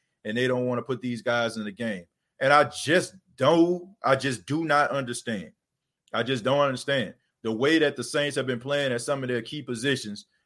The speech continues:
how, how awful they've been playing. How can you look and, and second guess anybody, right? How can you second guess a tight end or, or a linebacker, the way some of the linebackers have been getting beat?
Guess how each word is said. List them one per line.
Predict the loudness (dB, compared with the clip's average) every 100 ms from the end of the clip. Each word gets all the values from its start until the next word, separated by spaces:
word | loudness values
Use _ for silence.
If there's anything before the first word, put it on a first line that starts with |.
| _
how, | -2 2 4 2
how | 0 0 0 0
awful | 6 6 6 0
they've | 0
been | -2 -6
playing. | -6 -4 -4 -6 -12 _ _
How | 2 4 4
can | 2 -2
you | -6 -6
look | 0 0 0 -6 _ _ _ _
and, | -4 -2
and | -2 0
second | 4 4 4
guess | 0 2 0 -6 -2
anybody, | 0 2 2 0 0 -6 _ _
right? | 2 4 4 0 _ _
How | 4 4
can | 4
you | -2 0
second | 4 4 2 -2
guess | 2 2 2 -4 -16 _ _
a | -4
tight | -4 2 4 4
end | 2 0 -4 _ _ -4
or, | 0 0
or | 2 4 4
a |
linebacker, | 6 8 8 6 4 2 0
the | -2
way | 0 0
some | 0 0
of | 0
the |
linebackers | 0 2 2 4 2 2 0
have | 0
been | -2 -6
getting | -2 -4 -2
beat? | -6 -6